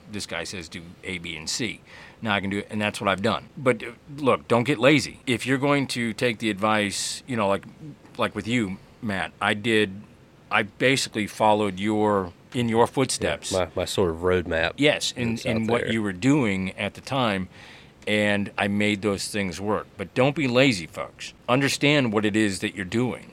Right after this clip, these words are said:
Speaker 1: Don't just look at, at someone like, you know, like with Matt. I looked at his setup. I, I, I mimicked a lot of things that he does. But don't just look at it and make it identical. Understand how that stuff works.
Speaker 2: Yeah, there's hours and hours of, of,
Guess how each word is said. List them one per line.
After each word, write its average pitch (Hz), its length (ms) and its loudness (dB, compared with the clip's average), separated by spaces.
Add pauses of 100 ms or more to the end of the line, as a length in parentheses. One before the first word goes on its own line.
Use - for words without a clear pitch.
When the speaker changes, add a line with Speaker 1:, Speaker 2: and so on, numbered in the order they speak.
(120)
Speaker 1:
Don't 143 240 4
just - 260 0
look 143 220 4
at, 117 120 2 (340)
at 113 280 -2
someone 117 300 2
like, 104 220 0
you 113 120 -2
know, 101 140 0
like 95 180 -2
with 104 180 -6
Matt. 110 340 0
I 107 120 4
looked 104 280 -2
at 87 80 -6
his 107 180 -4
setup. 104 480 -2
I, 98 300 -4 (140)
I, 95 240 -6
I 101 120 -2
mimicked 110 460 0
a 98 40 -6
lot 98 280 2
of 101 80 -4
things 104 280 -2
that 90 100 -10
he 98 140 -8
does. 98 420 -4 (540)
But 117 200 4 (240)
don't 151 260 6
just 143 260 0 (400)
look 131 260 0
at 113 160 6
it 107 100 0 (100)
and 104 380 -2 (540)
make 120 200 0
it 107 60 0
identical. 98 600 -2 (240)
Understand 170 500 2
how 98 140 0
that 87 180 -2
stuff - 300 -4
works. 110 440 -4
Speaker 2:
Yeah, 90 180 -2
there's 101 200 2
hours 104 500 6
and 90 120 -2
hours 87 400 2
of, 80 260 -6
of, 82 240 -4